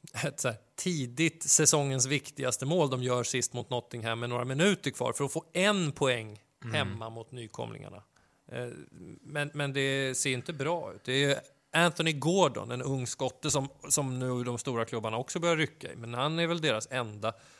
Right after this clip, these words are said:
Speaker 1: hot framåt som, som det känns. Eh, och Brentford är ju jag, eh,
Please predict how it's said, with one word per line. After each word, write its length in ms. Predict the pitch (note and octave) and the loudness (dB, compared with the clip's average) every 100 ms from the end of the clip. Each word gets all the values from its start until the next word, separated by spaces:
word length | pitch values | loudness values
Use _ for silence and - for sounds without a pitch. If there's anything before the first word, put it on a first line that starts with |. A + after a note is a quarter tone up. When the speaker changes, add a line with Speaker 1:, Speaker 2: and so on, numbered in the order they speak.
| - | -16
Speaker 1:
hot 260 | - B2 - | -6 -6 -4
framåt 460 | - C3 G3 D#3+ - | 0 2 2 0 -2
som, 180 | A#2+ | -8
som 200 | - B2+ | -4 -4
det 100 | A#2 | -4
känns. 360 | - - - - _ _ _ _ _ _ - | -6 -8 -12 -16 _ _ _ _ _ _ -14
Eh, 480 | E2 - - G1+ - | -14 -14 -18 -16 -8
och 160 | C3+ | -4
Brentford 460 | A#2 B2+ D#3 G3 F#3+ | 2 2 2 2 4
är 40 | |
ju 80 | G#3 | 4
jag, 320 | C#3 A#2 A2+ | 4 4 2
eh, 60 | A2 | 0